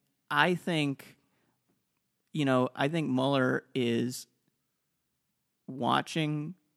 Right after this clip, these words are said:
him, watching Trump watch him. I think Mueller is incredibly plugged in at justice. He's incredibly plugged in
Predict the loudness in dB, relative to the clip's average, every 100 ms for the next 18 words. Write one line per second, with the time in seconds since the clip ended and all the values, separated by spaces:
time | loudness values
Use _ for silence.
0 | _ _ -16 -6 -2 0 -2 -8 -4 2
1 | 2 0 -4 -2 -2 -2 0 0 0 -8
2 | -8 -10 -14 _ _ _ -10 -6 -2 0
3 | 0 -2 -4 -4 -6 -8 -14 0 2 2
4 | 2 -2 -2 0 2 2 0 0 0 -2
5 | -4 -4 -2 -2 -2 -4 -6 -6 -12 -16
6 | -20 -20 -8 -6 -4 -6 -2 -2 0 -2
7 | -2 -2 -2 0 0 0